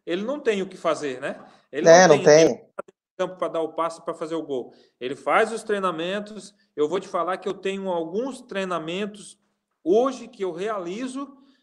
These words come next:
Speaker 1: que são do Giba, pra você ter uma ideia, tá? É lógico que você aperfeiçoa, faz um ajuste aqui, outro ali, conforme o seu entendimento,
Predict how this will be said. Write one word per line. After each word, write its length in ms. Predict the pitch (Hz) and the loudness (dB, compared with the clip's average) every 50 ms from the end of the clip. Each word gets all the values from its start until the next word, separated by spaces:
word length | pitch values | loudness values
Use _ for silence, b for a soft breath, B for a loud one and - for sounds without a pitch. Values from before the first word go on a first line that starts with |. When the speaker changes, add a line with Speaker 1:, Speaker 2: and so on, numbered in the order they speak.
| _ _ _ _ | _ _ _ _
Speaker 1:
que 160 | - 254 262 | -10 -10 -8
são 260 | 254 - 247 233 254 | -6 -4 -4 -4 -2
do 100 | 269 302 | -4 -6
Giba, 340 | 247 254 269 254 208 156 131 | -6 -4 -4 -4 -4 -4 -6
pra 160 | 123 - 139 | -6 -6 -6
você 220 | 143 165 160 180 | -6 -6 -8 -8
ter 100 | 175 - | -8 -8
uma 160 | 185 196 233 262 | -8 -8 -8 -6
ideia, 500 | 254 254 220 202 175 160 131 120 - - | -4 -2 -2 -2 -2 -4 -6 -8 -12 -12
tá? 420 | - 120 127 147 190 240 254 - b b b b b b | -10 -6 -6 -6 -6 -6 -10 -14 b b b b b b
É 120 | b 135 | b -8
lógico 380 | 139 156 180 202 196 190 190 - | -4 -2 -2 -2 -2 -4 -6 -14
que 60 | - | -14
você 300 | 175 180 175 175 - 196 | -10 -10 -10 -8 -6 -8
aperfeiçoa, 1200 | 190 180 - 190 180 185 - 175 165 - - - - 180 202 226 254 247 233 214 185 151 - b b b b b b | -6 -6 -6 -8 -8 -6 -6 -6 -6 -8 -8 -6 -4 -2 -2 -2 0 -2 -2 -2 -2 -4 -6 b b b b b b
faz 340 | _ - 165 180 196 180 | _ -4 -4 -2 -2 -4
um 200 | 180 190 180 180 | -6 -8 -6 -6
ajuste 440 | 180 170 151 - 165 190 185 190 - | -6 -6 -6 -6 -8 -8 -8 -8 -8
aqui, 240 | 220 214 - - 190 | -10 -10 -10 -6 -4
outro 240 | 196 190 185 190 170 | -4 -4 -2 -4 -6
ali, 240 | 160 160 160 165 185 | -6 -6 -6 -8 -8
conforme 540 | 185 185 180 170 - 190 185 185 185 180 | -6 -8 -8 -6 -4 -4 -4 -2 -4 -6
o 40 | 165 | -10
seu 220 | 143 - 185 185 185 | -10 -8 -10 -10 -10
entendimento, 920 | 175 - 175 165 160 156 156 156 160 185 214 247 247 247 - 262 262 254 | -10 -14 -16 -16 -16 -18 -20 -14 -12 -10 -10 -10 -10 -10 -10 -10 -10 -10